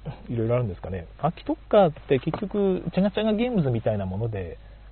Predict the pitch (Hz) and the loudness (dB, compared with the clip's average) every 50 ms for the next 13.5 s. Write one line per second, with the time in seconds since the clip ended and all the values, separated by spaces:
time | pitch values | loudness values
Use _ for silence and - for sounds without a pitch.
0 | - - - - 392 - - 185 - - 254 262 277 262 240 220 208 190 185 185 | -20 -18 -10 -10 -6 -6 -6 -6 -2 -2 -2 -2 -2 -2 -2 0 0 2 2 4
1 | 208 214 196 175 165 156 151 156 147 151 147 143 165 156 143 123 98 82 76 73 | 4 4 4 6 4 4 4 4 4 4 4 4 2 2 2 0 -2 -4 -6 -8
2 | 67 67 - - - 87 104 135 151 156 156 - - - - - - - - - | -12 -12 -16 -14 -12 -6 -4 -2 -2 -2 -4 -6 -8 -20 -20 -20 -20 -16 -8 -8
3 | 135 143 151 151 147 147 151 147 147 147 143 143 139 147 151 147 151 151 151 147 | -6 -4 -4 -4 -4 -4 -4 -6 -6 -6 -6 -8 -6 -4 -4 -4 -2 -2 0 2
4 | 165 175 165 147 135 135 123 113 110 104 98 98 95 101 - - - - - - | 4 4 4 4 2 0 -2 -2 -2 -4 -4 -6 -6 -8 -10 -14 -16 -20 -20 -20
5 | - - - - - - - - - - - - - 165 151 - 156 147 131 127 | -20 -20 -20 -20 -20 -20 -20 -20 -20 -20 -20 -18 -14 -14 -10 -6 -2 -2 0 0
6 | 147 160 165 180 180 180 185 185 196 190 190 208 202 190 - - - - - - | 0 0 0 0 0 0 0 -2 -2 -2 -2 -2 -4 -4 -4 -6 -8 -8 -4 -4
7 | 160 151 151 151 143 - - - 214 175 147 151 143 143 143 139 135 135 131 - | -4 -2 -2 -2 -4 -6 -6 -4 -2 -2 0 0 0 0 0 -2 -2 -4 -4 -4
8 | - 135 - - 139 - - 131 110 95 87 85 - - - 135 143 - - 113 | -6 -6 -4 -4 -6 -4 -2 -2 -2 -2 -4 -10 -12 -6 -6 -6 -4 -2 -4 -4
9 | 107 104 90 85 - 82 73 73 71 69 67 67 - - - - - - - - | -4 -4 -8 -8 -10 -10 -12 -12 -12 -14 -16 -16 -18 -18 -20 -20 -20 -20 -20 -18
10 | - - 120 117 131 135 131 - 113 95 85 80 76 73 73 - - - - - | -8 -4 -4 -2 0 -2 0 -2 -2 -4 -4 -8 -10 -12 -14 -16 -18 -20 -18 -4
11 | - - 139 147 143 127 131 127 127 127 127 - 143 151 131 - 120 92 78 85 | 2 4 4 4 4 4 4 2 2 0 0 2 0 0 0 0 -6 -6 -6 -10
12 | - - - - - - - - - - - - - 101 - - 113 117 117 - | -10 -10 -12 -12 -12 -16 -18 -18 -18 -20 -18 -14 -14 -12 -10 -6 -6 -6 -6 -6
13 | - 73 71 76 90 104 113 123 131 | -10 -12 -12 -10 -8 -6 -6 -6 -6